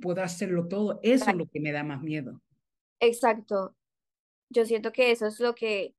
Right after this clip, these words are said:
Speaker 2: lo que realmente todos buscamos, you know, like, es, <gasps> ese, ese feeling de, you know, "I made it".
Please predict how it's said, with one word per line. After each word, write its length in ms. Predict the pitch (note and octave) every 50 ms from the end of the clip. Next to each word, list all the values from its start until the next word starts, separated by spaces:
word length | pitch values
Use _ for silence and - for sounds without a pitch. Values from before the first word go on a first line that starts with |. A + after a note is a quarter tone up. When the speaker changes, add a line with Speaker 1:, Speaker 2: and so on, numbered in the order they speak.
| _ _
Speaker 2:
lo 140 | - A#3+ A#3+
que 120 | B3+ B3
realmente 320 | A#3 A#3 A#3 A#3 A3 A3+ A3
todos 220 | - B3 C4 C4+
buscamos, 480 | C4+ C#4+ C#4+ _ B3+ B3 A#3 G#3+ A#3 G3
you 100 | G3+ G#3
know, 140 | G3+ G3+ G3+
like, 300 | G3+ G3+ G#3 F3+ - _ _ _ _ _ _ _ _ _ _ _ _ -
es, 340 | G#3+ G#3 - - - - _
<gasps> 360 | - C#4 E4 - - - _ _ _ _ -
ese, 1000 | G#3+ A3 A3 - - A#3 A#3 A#3+ A#3+ A#3+ B3 B3 A#3 A3+ G#3 G3 F#3+ - - - _ _ _ _ _ _ _ _ _ _ _ _ _
ese 320 | - - A#3 A#3 A#3+ A#3 A#3
feeling 380 | - C#4 C4+ B3+ B3+ B3+ C4 B3
de, 320 | A#3+ A#3 A3+ A3 G#3 -
you 220 | A3+ A3+ A3 A3+ G#3+
know, 200 | G#3 G3+ G3+ G3+ - _
"I 220 | G#3+ A3 G#3+ G#3 G3+
made 300 | G3 G3 G3 G3 F#3+ G3 - D2+
it". 80 | -